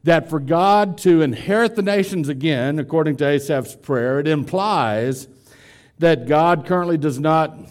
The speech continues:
control the nations. And I quickly corrected that. Um, but I want you to understand that that idea is completely incorrect. There is nothing outside of God's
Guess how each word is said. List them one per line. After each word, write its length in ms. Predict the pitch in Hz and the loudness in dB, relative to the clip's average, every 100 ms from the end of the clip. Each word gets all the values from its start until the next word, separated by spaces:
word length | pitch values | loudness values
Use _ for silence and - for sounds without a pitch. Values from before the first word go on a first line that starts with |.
| - _ - | -20 _ -4
control 520 | 170 139 214 240 226 | -2 2 4 4 4
the 100 | 185 | 2
nations. 640 | 143 104 - 76 80 78 | 0 -2 -4 -16 -16 -10
And 120 | 139 127 | -4 -4
I 40 | |
quickly 400 | - 202 196 160 | 0 0 2 -2
corrected 500 | - 180 196 156 113 | -4 -2 -2 -6 -6
that. 280 | 95 87 - - _ _ _ _ - | -6 -8 -12 -20 _ _ _ _ -6
Um, 760 | 135 143 139 135 131 120 117 117 | 2 4 4 4 4 2 -4 -4
but 180 | 135 151 | 0 2
I 80 | |
want 240 | 156 202 - | 4 2 0
you 60 | |
to 60 | 165 | 0
understand 680 | 156 139 - 170 165 151 131 | 0 -2 -4 -2 0 0 0
that 260 | 131 - - _ 117 | -2 -4 -20 _ 0
that 180 | 170 190 | 4 6
idea 280 | 156 180 185 | 6 6 4
is 140 | - | 2
completely 420 | 170 165 190 180 | -4 0 2 2
incorrect. 680 | 170 165 175 220 135 - - _ - - - | -2 0 0 0 -4 -16 -20 _ -20 -20 0
There 240 | 160 185 | 4 6
is 160 | 175 139 | 4 2
nothing 680 | 170 202 240 185 110 80 - | 2 4 2 0 -6 -10 -10
outside 760 | 135 131 - 151 123 92 82 98 _ _ _ _ - | -4 -4 -2 -2 -2 -4 -10 -14 _ _ _ _ -8
of 260 | 135 139 117 | -4 -2 0
God's 640 | 143 156 160 160 135 - | 4 4 4 2 -2 -14